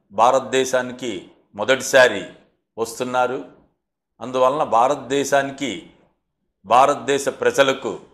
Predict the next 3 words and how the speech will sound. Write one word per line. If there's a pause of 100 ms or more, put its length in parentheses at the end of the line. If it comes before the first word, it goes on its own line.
(960)
అనేక
రూపాల్లో (600)
ప్రయోజనాలు